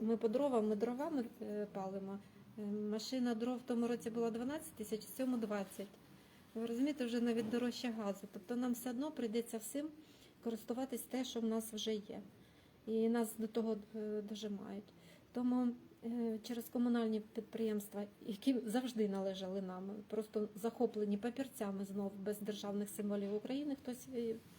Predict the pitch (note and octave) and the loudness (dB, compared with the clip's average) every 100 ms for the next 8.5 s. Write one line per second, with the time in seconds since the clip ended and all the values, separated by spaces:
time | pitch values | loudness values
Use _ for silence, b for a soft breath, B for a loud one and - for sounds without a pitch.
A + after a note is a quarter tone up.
0 | - A#3 A3+ F#3+ - B B - A#3 A#3 | -8 0 0 0 -10 B B 2 2 4
1 | A3+ G#3+ A3+ G#3+ G#3 G#3 A3 E4 - B | 0 0 0 2 2 0 -2 -6 -10 B
2 | B B B G#3+ A#3 D4+ D4 C4+ B3 B3 | B B B -6 4 4 4 0 0 -2
3 | - B3 G#3+ F#3+ G3+ G3+ G#3+ G#3+ G3+ G3+ | -2 -2 0 0 0 0 0 0 0 -4
4 | G3 G3+ G3 B B A3+ A3 A3+ A3 G3+ | -4 -8 -8 B B 0 2 4 4 2
5 | - A3 D4 - A3+ G#3+ G#3 A#3 A#3+ A3+ | -4 -4 -4 -2 2 2 2 0 2 2
6 | G#3+ A3+ A#3 C#4+ A3 A3 G#3+ G#3+ G#3+ A3 | 0 -2 -4 -4 0 -2 0 -2 -2 -2
7 | G#3+ G#3+ G#3 C#4 A3 G3+ G3 G#3+ A3 G3+ | -2 -2 0 2 2 0 0 0 0 -2
8 | G3+ G#3 A#3+ A#3 | 0 0 2 2